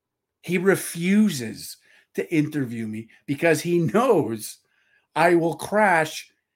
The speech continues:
his love affair with the C P C. That's the only reason he exists, is to promote the C P C, the Conservative Party of Canada,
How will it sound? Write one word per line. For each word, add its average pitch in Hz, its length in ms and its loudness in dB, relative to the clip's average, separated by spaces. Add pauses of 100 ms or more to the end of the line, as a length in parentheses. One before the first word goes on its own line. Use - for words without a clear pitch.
(440)
his 165 340 4
love 170 320 2
affair 117 720 -8 (220)
with 151 260 0
the 147 80 -10
C 143 240 -2
P 120 280 -8
C. 120 400 -12 (760)
That's 214 160 2
the 294 80 0
only 269 140 0
reason 247 300 -2
he 208 120 4
exists, 185 640 -6 (120)
is 165 160 -4
to 165 100 -6
promote 180 380 -2
the 156 60 -12
C 170 220 -6
P 143 200 -8
C, 165 420 -10 (680)
the 160 80 -2
Conservative 165 520 -2
Party 160 260 0
of 139 40 -6
Canada, 180 280 -2